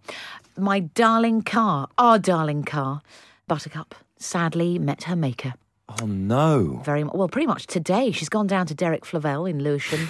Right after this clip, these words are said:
Speaker 2: <laughs>
Speaker 1: today. Uh, Derek Flavell is the most amazing car mechanic. He's the only guy I know that when you go to visit him is smoking his own bacon.
Speaker 2: <laughs> I wasn't expecting that. I thought he had a pipe.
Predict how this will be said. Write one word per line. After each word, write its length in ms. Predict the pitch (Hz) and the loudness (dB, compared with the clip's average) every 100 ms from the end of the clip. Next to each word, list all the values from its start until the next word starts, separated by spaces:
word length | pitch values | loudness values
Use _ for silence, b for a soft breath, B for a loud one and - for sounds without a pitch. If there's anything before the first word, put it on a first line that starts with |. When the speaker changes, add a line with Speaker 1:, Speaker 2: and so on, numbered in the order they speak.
| - | -8
Speaker 2:
<laughs> 80 | - | -10
Speaker 1:
today. 460 | 147 151 143 202 - B B B B B - | -4 -2 -2 -4 -8 B B B B B -2
Uh, 100 | 254 | -2
Derek 320 | 202 339 480 - | 2 2 0 -2
Flavell 400 | 320 262 220 196 | -2 2 2 2
is 100 | 214 | -2
the 80 | 208 | 0
most 380 | 202 208 190 202 | 2 2 0 0
amazing 500 | 190 196 190 185 185 | 0 2 0 -2 -2
car 220 | 185 185 | -2 -2
mechanic. 480 | 165 151 147 143 - B B | -2 -4 -4 -6 -10 B B
He's 200 | - 226 | -6 -2
the 140 | 233 233 | 2 2
only 240 | 311 330 | 0 -2
guy 300 | 277 226 196 - | 0 2 2 0
I 120 | 185 | 0
know 220 | 185 180 | 0 0
that 120 | 160 | -2
when 120 | 175 190 | -2 -2
you 80 | |
go 160 | 196 190 | -2 -2
to 120 | 170 | -2
visit 300 | 185 262 220 | -4 -2 -4
him 320 | - 143 180 240 _ _ - B B B - | -4 -4 -4 -6 _ _ -20 B B B 0
is 200 | 226 185 _ | 0 0 _
smoking 840 | - - - 269 320 - 196 208 233 _ | -14 -10 -4 0 0 0 -2 -2 -4 _
his 200 | 180 - - | -8 -6 -2
own 320 | 208 220 185 143 | 0 0 -2 -2
bacon. 500 | 190 190 - 131 117 - _ | -2 -4 -6 -8 -8 -12 _
Speaker 2:
<laughs> 180 | _ - | _ 2
I 920 | 160 175 - 139 - 156 - 160 123 | 4 4 2 0 2 -2 2 2 4
wasn't 340 | 151 160 123 143 | 6 4 4 0
expecting 540 | - - 113 - 127 | 0 0 0 0 0
that. 220 | 165 180 - | 0 -2 -6
I 80 | 98 | -2
thought 80 | 113 | 2
he 40 | |
had 100 | 98 | 2
a 40 | |
pipe. 400 | 92 139 170 - | 0 -2 -4 -4